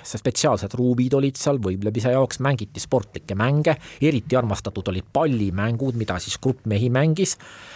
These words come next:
Äh, kusjuures jällegi, äh, seesama suhtlemisaspekt tuleb ka, et, äh, oli tavaks siis see, et, äh, kui pallimäng oli käimas, siis võõrad sellega liitusid ja niimoodi tekkisid inimestevahelised suhted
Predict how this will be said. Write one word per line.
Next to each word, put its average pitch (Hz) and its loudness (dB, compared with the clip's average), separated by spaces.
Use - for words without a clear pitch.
Äh, 117 4
kusjuures 151 2
jällegi, 165 0
äh, - -10
seesama 123 2
suhtlemisaspekt - -2
tuleb 101 -4
ka, 151 2
et, - -10
äh, 92 -2
oli 113 4
tavaks 139 2
siis - -6
see, 147 4
et, - -6
äh, 98 -4
kui 107 -4
pallimäng 101 0
oli 104 -4
käimas, 135 0
siis - -8
võõrad 113 0
sellega 101 -4
liitusid 113 -4
ja 107 -2
niimoodi 117 2
tekkisid 110 -2
inimestevahelised 110 0
suhted - 0